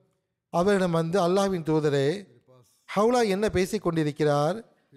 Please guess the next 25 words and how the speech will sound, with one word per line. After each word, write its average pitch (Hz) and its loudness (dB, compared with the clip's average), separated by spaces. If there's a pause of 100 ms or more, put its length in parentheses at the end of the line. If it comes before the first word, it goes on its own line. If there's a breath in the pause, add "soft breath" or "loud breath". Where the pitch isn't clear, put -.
(360)
நீங்கள் 220 2
அவரிடம் 202 4
இவ்வாறு 190 2
கூறியதாக 202 0
சொல்கிறார்" 190 0
என்றார். 123 -4
அதற்கு 208 0
ஹஸ்ரத் 196 -2
நபி 175 0
அல் 214 2
நாயம் 214 0
ஸல்லல்லாஹு - -6
அலைஹி 185 0
வஸல்லம் - -6
அவர்கள், 160 0 (640)
"ஆம், 175 0 (440)
நான் 196 0
அவ்வாறு 202 0
சொன்னேன்" 196 0
என்றார்கள். 135 -2 (100)
ஹஸ்ரத் 196 0
உமர் 185 -2 (480)
உடனடியாக 208 0
புரிந்து 165 0
கொண்டு, 156 0